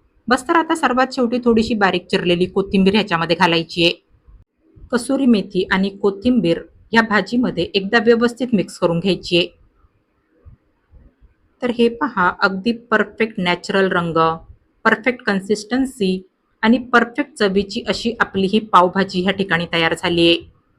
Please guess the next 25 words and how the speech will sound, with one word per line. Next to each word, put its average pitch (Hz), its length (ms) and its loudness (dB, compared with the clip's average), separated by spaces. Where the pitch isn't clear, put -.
ह्या 269 120 2
भाजीमध्ये 233 640 0
आपण 185 360 0
बीट 175 260 4
तसेच 202 420 -2
गाजर 180 340 2
न 196 200 2
वापरता 214 440 2
देखील 214 480 0
आपल्या 208 280 2
ह्या 220 140 4
भाजीला 190 500 2
रंग 180 240 0
देखील 190 400 0
बघा 214 240 0
काय 170 200 0
मस्त 175 360 -4
आलाय. 165 300 4
ह्या 311 100 0
भाजीचा 269 440 -2
सुगंध 226 440 2
देखील 226 440 2
इथे 220 220 0
संपूर्ण 240 520 2
घरामध्ये 196 540 0